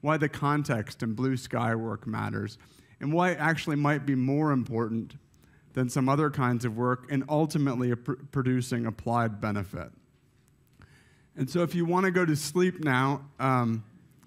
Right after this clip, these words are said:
'cause I, I know I made it kinda dark, the take home is that many of the species that live around you, species you disregard or maybe even actively dislike,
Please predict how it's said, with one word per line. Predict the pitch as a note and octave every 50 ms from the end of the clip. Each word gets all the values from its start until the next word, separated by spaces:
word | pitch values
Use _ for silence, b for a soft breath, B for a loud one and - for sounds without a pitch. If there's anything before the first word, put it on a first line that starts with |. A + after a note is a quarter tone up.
| - -
'cause | - D3 C#3
I, | C3 C3 C3+ - C3+
I | C#3+
know | C#3+ D3+
I | D3+ C#3+
made | C#3 D3+ D3 D3
it | C#3+ C#3
kinda | C#3+ C#3 C#3 B2+
dark, | B2 C3+ C3+ C#3 C#3+ C#3+ C#3 - - B B B B B B _
the | D3+
take | C#3 - F#3+ F#3 F#3 F3+
home | F#3+ F3 D#3+ D#3 D3+ D3+ C#3+
is | - D3+ C#3 C#3
that | D3+ C#3+
many | D#3 D#3 E3 F3 F#3+ G3
of | G3+ F#3+
the | F#3 F3+
species | E3+ - F3 D#3+ E3 - F3 E3 C#3+
that | D#3 D3
live | D3 D3+ D3+
around | D3+ D3 C#3 C3+ C3+ C#3 C#3 C#3
you, | C3+ C3+
species | C3+ C#3 - D#3+ D3 C#3+ - D#3 C#3+ C3+
you | F3+ C3
disregard | B2+ C3+ E3+ F3+ F3 - F3 D#3+ C#3 D3 C#3+ C3+ C#3 C#3+ C#3+ C3+
or | C3
maybe | C3 C#3+ D3 C#3+ D3
even | D3+ D3 C#3 C#3
actively | - - C#3 C#3+ D#3 D3 - F3 D#3+ D#3 D3+ D3+ D3
dislike, | C3 C3 C#3 C3+ - - A#2+ A#2 A2 G#2+ G#2 G#2 - -